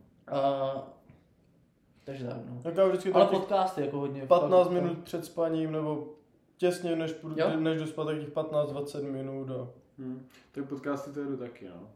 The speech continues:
Speaker 3: To ale já to jedu v práci, no.
Speaker 2: No, taky, to v práci taky mám, jako.
Speaker 1: To já bych
Speaker 2: Co
Speaker 1: nemohl.
Speaker 2: tam, že, velice, tak jako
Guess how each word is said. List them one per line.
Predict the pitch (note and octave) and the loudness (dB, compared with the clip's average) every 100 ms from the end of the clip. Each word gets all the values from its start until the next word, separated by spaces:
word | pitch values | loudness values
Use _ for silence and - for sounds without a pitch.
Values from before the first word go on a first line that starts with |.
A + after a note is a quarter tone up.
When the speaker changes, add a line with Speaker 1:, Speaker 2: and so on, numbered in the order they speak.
| _ | _
Speaker 3:
To | - A#2 | -12 -8
ale | A#2 A2+ | -6 -6
já | A2 G#2+ | -4 -6
to | A2 | -8
jedu | A2 A2 | -12 -14
v | - | -18
práci, | - G2 G2+ - - | -18 -18 -18 -20 -12
no. | C#3+ | -2
Speaker 2:
No, | C#3+ C3+ | 0 0
taky, | C3 B2 | -6 -12
to | C3 | -14
v | |
práci | - D3 C#3+ C#3 | 0 2 2 -2
taky | B2 B2 B2+ | -10 -10 -10
mám, | A#2+ A#2+ | -10 -10
jako. | B2 A#2+ A#2+ - _ - | -14 -16 -16 -18 _ -4
Speaker 1:
To | |
já | C#3 | -2
bych | C3+ C3+ | -2 0
Speaker 2:
Co | C3 | 0
Speaker 1:
nemohl. | C3 C#3 | 6 6
Speaker 2:
tam, | A#2+ | 4
že, | C3+ C3+ | 0 -2
velice, | C3 C3 - C3+ | -2 -6 -6 -6
tak | B2+ B2 | -6 -6
jako | B2+ C3+ B2+ | -8 -8 -10